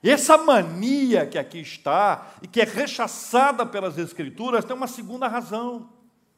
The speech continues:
A segunda razão está aí, leia comigo. A nossa imperfeição nos impede de exercer um juízo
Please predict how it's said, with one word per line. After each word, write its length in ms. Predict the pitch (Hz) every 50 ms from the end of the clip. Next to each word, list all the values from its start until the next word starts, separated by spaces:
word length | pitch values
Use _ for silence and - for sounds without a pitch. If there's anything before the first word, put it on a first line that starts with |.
| _ _ _ _ _ _ -
A 60 | 170
segunda 340 | - - 233 262 262 254 214
razão 280 | 202 185 - 220 226
está 180 | 202 - - 185
aí, 100 | 185 190
leia 200 | 208 233 247 233
comigo. 360 | 233 214 214 214 202 - - - - _ _ _ _ _ _ _ _ _ _ _ _ _ _ _ _ _ _ _ _ _ _ _ -
A 140 | 143 170
nossa 760 | 170 165 170 185 214 247 254 247 - - - 240 247 240 - - - - - _ _ _ _ _ _ _
imperfeição 1200 | 202 214 220 214 220 214 202 196 202 190 175 160 - - - 214 214 220 233 247 247 233 - - - _ _ _ _ _ _ _ _ _
nos 280 | - 165 196 202 147 156
impede 840 | 180 170 156 120 - 185 196 220 226 233 233 - 165 214 233 233 - - _ - - _
de 140 | 123 117 196
exercer 1080 | 208 180 151 185 165 - - - - 214 220 226 233 240 233 - - - - - _ _ _
um 140 | 208 208 214
juízo 600 | 160 147 190 202 214 226 220 175 175 226 220